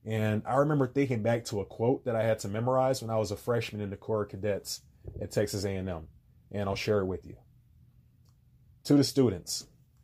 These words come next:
"Let your watchword be duty, and know no other talisman of success than labor. Let honor be your guiding star in your dealings with your superiors, your fellows,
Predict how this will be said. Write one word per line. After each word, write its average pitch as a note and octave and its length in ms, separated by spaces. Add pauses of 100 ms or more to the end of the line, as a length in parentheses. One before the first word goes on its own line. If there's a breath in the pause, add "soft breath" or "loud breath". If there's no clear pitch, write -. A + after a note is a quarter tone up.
(580)
"Let A2 200
your G#2 80
watchword A#2 440
be A2+ 100
duty, G2+ 320 (640)
and G#2+ 200
know A2+ 140
no B2+ 140
other A#2 160
talisman A#2+ 540
of G#2+ 80
success A2 440
than G2+ 140
labor. G#2 360 (840)
Let G2 200
honor C3+ 280
be A#2+ 120
your A2+ 100
guiding A#2 380
star F#2 480 (160)
in G#2+ 80
your G2+ 120
dealings A2 360
with G#2+ 80
your G2+ 100
superiors, C3 800 (340)
your F#2 100
fellows, A2+ 680